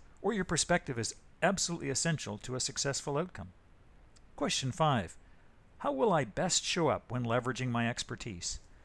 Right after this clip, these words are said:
Be selective in those moments when your expertise will make a significant impact to the discussion, meeting, or presentation. While it's tempting, don't jump immediately into the conversation or inject your perspective without first setting the stage.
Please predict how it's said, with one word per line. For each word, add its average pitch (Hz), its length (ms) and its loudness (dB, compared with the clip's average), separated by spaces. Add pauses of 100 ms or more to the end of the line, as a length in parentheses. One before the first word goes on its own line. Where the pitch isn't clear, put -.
(500)
Be 277 140 0
selective 170 520 6
in 147 120 4
those 139 200 4
moments 110 440 0
when 120 120 -2
your 110 120 0
expertise 113 560 -4
will 107 80 -4
make 104 180 -6
a 95 60 -8
significant 156 640 -2
impact 120 400 0
to 113 80 -8
the 110 80 -6
discussion, 117 600 -2
meeting, 113 280 0
or 127 40 -4
presentation. 135 720 -4 (500)
While 214 280 4
it's - 160 -2
tempting, 101 560 2
don't 247 240 0
jump 170 280 4
immediately 151 520 2
into 165 120 2
the 151 100 -2
conversation 127 840 0
or 120 120 -2
inject 131 360 0
your 147 60 -6
perspective - 600 -6 (160)
without 180 320 0
first 143 360 0
setting 104 260 -2
the 135 60 -2
stage. 185 520 -4